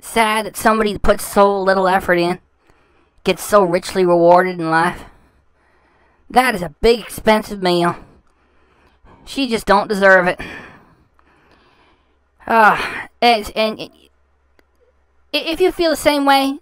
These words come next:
slide to the bottom right to Chantel's Angry Mug and hit that button for the subscribe, because that's the way the YouTube computer system,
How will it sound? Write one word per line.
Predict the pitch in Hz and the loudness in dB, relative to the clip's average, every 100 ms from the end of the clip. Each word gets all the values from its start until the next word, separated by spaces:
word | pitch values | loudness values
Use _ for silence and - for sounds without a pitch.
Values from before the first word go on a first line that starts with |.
| - | -14
slide | - 302 285 285 | -12 -2 0 0
to | 262 | -4
the | |
bottom | 208 226 220 220 | 0 2 2 2
right | 214 226 - _ _ _ _ _ _ _ _ _ _ - | 2 0 -6 _ _ _ _ _ _ _ _ _ _ -10
to | 196 | -8
Chantel's | - 254 254 262 240 247 240 | -2 0 0 -2 0 0 -2
Angry | 233 254 254 247 | -2 -2 -2 0
Mug | 240 240 247 233 - _ _ _ _ _ _ _ | 4 4 2 -6 -20 _ _ _ _ _ _ _
and | 247 | -2
hit | 302 | 0
that | 302 294 | 2 2
button | 294 302 285 | 2 0 0
for | 277 | -6
the | |
subscribe, | 254 - 285 277 - 294 285 294 - _ _ _ _ _ - | -6 -10 -10 -6 0 2 2 -2 -6 _ _ _ _ _ -10
because | - 330 285 _ | -2 -2 -2 _
that's | - 339 370 | 2 2 2
the | 339 | 0
way | 349 | 0
the | 320 285 | 2 0
YouTube | 330 - 320 311 | 0 0 -2 -2
computer | 254 302 339 | 0 0 0
system, | - 302 285 294 285 | -2 -2 -2 -2 -2